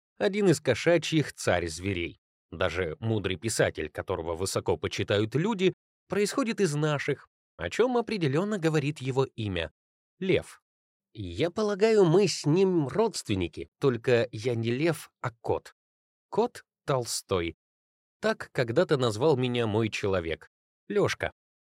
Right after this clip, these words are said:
Мы познакомились при драматических обстоятельствах. Меня как раз били. Сердитый мужик в грязном белом фартуке пинал сапогом, а я ничем не мог ему ответить, потому что зубами и когтями яростно вонзался в заледенелый куриный окорочок.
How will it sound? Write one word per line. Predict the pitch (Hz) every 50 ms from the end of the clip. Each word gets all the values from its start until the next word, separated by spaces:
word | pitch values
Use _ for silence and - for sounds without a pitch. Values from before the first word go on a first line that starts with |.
| _ _ _
Мы | - 143 147 143
познакомились | 113 - 127 110 110 113 110 110 - 175 208 214 175 160 160 147 - -
при | - 139 139 139
драматических | 127 139 139 131 131 131 - - 220 - 185 160 - - 127 -
обстоятельствах. | 131 110 113 - - 127 117 113 107 98 - 98 90 - - 98 90 - - - _ _ _ _ _ _ _ -
Меня | 202 220 226 220 214 208
как | - 180 - -
раз | 160 165 143 113 107
били. | 98 104 98 92 90 85 80 78 - _ _ _ _ _ _ _ _ -
Сердитый | - - - 127 113 104 98 107 143 151 - 117 104
мужик | 107 104 92 - 147 165 -
в | 90 80
грязном | 98 113 135 131 110 110 104 98 92
белом | 110 127 117 101 95 95
фартуке | - - 190 190 165 - 151 - 120 110
пинал | - 123 113 107 127 151 151
сапогом, | - - 147 131 - 131 120 107 98 92 87 82 - _ _ _ _ _ _ _ _
а | - 90 90
я | 98 139 151
ничем | 156 165 156 - - 190 190 170
не | 175 151
мог | 127 180 185 -
ему | - 135 143 151 151 156
ответить, | 170 156 175 208 240 208 - 151 - - _ _ _ _ _ _
потому | - 175 - 214 226 220
что | - - 190 170
зубами | 143 180 165 147 214 220 185 170 165
и | 151
когтями | 156 170 160 - - - 226 208 190 170
яростно | 131 104 101 117 196 220 185 160 156 - 170 156
вонзался | 131 147 156 147 135 117 151 233 226 190 - - 160
в | 123 110
заледенелый | 101 117 170 190 190 160 151 170 160 185 214 190 185 185 160
куриный | - - 175 151 151 156 143 143
окорочок. | 135 - - - - 131 123 117 113 - - 107 - - -